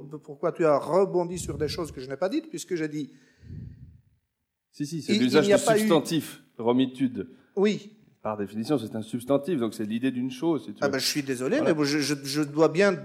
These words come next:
Speaker 1: traduire le romanipé, qui est quelque chose de structurant.
Speaker 2: On peut dire
Speaker 1: Dans
Speaker 2: romanesque,
Speaker 1: notre
Speaker 2: ça suffit. À la manière des
Speaker 1: Mais ce n'est pas la même chose, bien sûr, que, qu'on dit romanesque.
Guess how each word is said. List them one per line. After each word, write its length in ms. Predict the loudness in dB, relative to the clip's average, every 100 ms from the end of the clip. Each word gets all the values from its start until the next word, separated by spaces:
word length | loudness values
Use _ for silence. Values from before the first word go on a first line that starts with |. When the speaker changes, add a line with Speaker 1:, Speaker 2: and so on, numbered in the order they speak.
| -14 -18
Speaker 1:
traduire 680 | 0 0 0 0 2 2 0
le 300 | 0 6 6 4
romanipé, 1040 | 4 6 6 4 2 2 4 6 4 -4
qui 220 | -18 -12
est 200 | -12 -12 -12
quelque 220 | -12 -8
chose 320 | -2 0 0
de 80 | -2
structurant. 1080 | -4 -2 -2 -4 -2 2 4 4 -2 -6 _ _ _ _
Speaker 2:
On 40 |
peut 80 | -8
dire 140 | -2
Speaker 1:
Dans 60 | 4
Speaker 2:
romanesque, 460 | 6 6 4 2
Speaker 1:
notre 160 | 0 2
Speaker 2:
ça 80 | -2
suffit. 340 | -8 -10 -12 -14 _ _ _ _ _
À 120 | 0
la 80 | 2
manière 360 | 2 0 0 -2
des 200 | -4 -6 -10 -10
Speaker 1:
Mais 120 | -6
ce 100 | -2
n'est 140 | -2
pas 140 | 2 4
la 120 | 4
même 160 | 2
chose, 480 | 0 6 6 6 2
bien 160 | -2 0
sûr, 340 | 0 4 2 2 -6 -8
que, 200 | -6 -6
qu'on 220 | -8 -6
dit 140 | -4
romanesque. 640 | 0 2 2 0 -4 -8